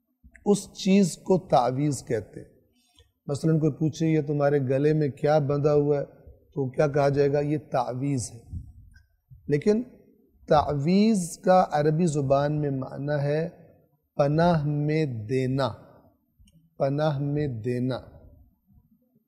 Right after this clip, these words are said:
यानी ऐसी चीज़, अ, जिसके ज़रिए किसी को किसी की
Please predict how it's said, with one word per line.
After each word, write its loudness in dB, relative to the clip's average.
यानी 2
ऐसी 0
चीज़, 0
अ, -4
जिसके 0
ज़रिए 6
किसी 2
को 2
किसी 0
की -2